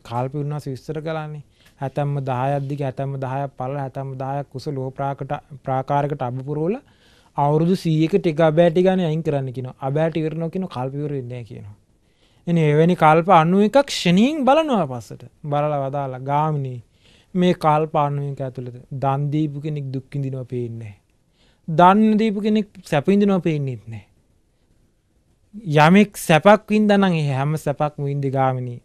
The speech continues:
දන් දීමෙන්, සිල් රැකීමෙන්, සත්‍ය කතා කිරීමෙන්. දුක් වින්දා නම් ඒ හැම දුකක්ම වින්දි. දන් නොදීමෙන්, සිල් නොරැකීමෙන්, සත්‍ය කතා නොකිරීමෙන්." එතකොට බලන්න උන්වහන්සේගේ ක්ෂණයෙන් බැලුවා.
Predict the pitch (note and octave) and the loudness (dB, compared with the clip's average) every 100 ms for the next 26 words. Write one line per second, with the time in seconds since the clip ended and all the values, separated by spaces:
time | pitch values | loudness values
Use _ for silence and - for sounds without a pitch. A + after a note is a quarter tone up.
0 | _ C3 B2+ C3 C3+ D3 D#3 E3+ E3+ C#3+ | _ -2 0 0 0 -2 -2 -2 -4 -6
1 | C3 C3+ C3+ D3 D#3 D#3+ C3 A2+ B2 A#2 | -6 -6 -6 -8 -6 -8 -8 -10 -10 -12
2 | A2+ A2 A2+ A2+ A2+ _ _ - D3 F3+ | -12 -12 -14 -16 -18 _ _ -6 4 4
3 | - A#3+ A#3+ A#3+ A#3 A3 G3 F#3+ A3 B3 | 4 4 6 6 6 6 6 6 4 6
4 | G#3+ G3 E3 D3+ C#3+ C#3 D3 D3+ D3+ D#3+ | 4 4 0 -2 -4 -8 -8 0 2 4
5 | E3 D#3+ F#3+ F#3+ F#3 D#3 E3 D3+ D3 D3+ | 2 2 2 2 0 -2 -2 -2 -2 -2
6 | F3+ F3+ E3+ D3 C3 C#3+ C#3+ C#3+ C#3+ B2+ | -4 -4 -6 -6 -10 -8 -8 -6 -6 -6
7 | A2 B2+ A2+ A2+ G#2 _ _ _ _ _ | -8 -8 -8 -12 -14 _ _ _ _ _
8 | _ - D#3+ D#3+ C#3+ D#3 G3+ A3 F#3 G3 | _ -4 0 0 2 2 2 0 -2 -2
9 | F#3+ F#3+ G3 D3+ - - B2 B2+ F3+ B3 | -4 -4 -4 -4 -6 -8 -6 -2 -2 2
10 | G3 A3+ A3+ C#3+ | 6 6 4 0